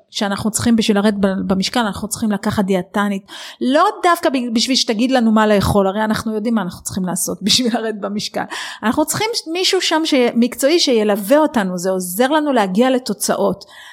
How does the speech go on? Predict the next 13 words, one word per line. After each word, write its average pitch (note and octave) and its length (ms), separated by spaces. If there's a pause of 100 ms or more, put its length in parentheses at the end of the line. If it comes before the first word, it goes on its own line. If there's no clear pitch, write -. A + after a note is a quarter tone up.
(140)
אז G3 80
אני A3 160
חושבת F4+ 760 (380)
שמעבר C#4+ 680
לידע, A3 680 (600)
צריך B3+ 260
הרבה A#3+ 200
פעמים A3 420
גם G#3+ 200
את A3+ 100
הליווי, G#3 360 (100)
ואני G3+ 220
מקווה G3+ 560